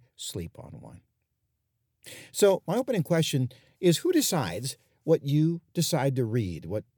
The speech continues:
you decide to watch, what you decide to listen to? If you say, "Well, I do," well, here are some observations I've made over the past week.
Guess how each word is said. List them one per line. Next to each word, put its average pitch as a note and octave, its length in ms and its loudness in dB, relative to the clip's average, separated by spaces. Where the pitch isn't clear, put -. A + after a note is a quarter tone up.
you C#3+ 280 2
decide B2+ 400 -2
to G#2 80 -6
watch, G#2+ 400 -4
what G#2 100 -12
you A#2+ 140 -4
decide A2 320 -6
to F#2+ 60 -6
listen G#2 360 -4
to? F#2 160 -8
If G2 100 -8
you A3+ 80 -4
say, E3+ 200 2
"Well, D3 160 0
I B3 180 -4
do," - 240 -8
well, E3+ 140 4
here C4 200 0
are C4+ 80 -2
some F#3+ 160 -2
observations D#3 880 0
I've A#2+ 220 -2
made G#2+ 260 -4
over G#2 160 -4
the A#2 100 -4
past G2+ 540 -8
week. - 380 -12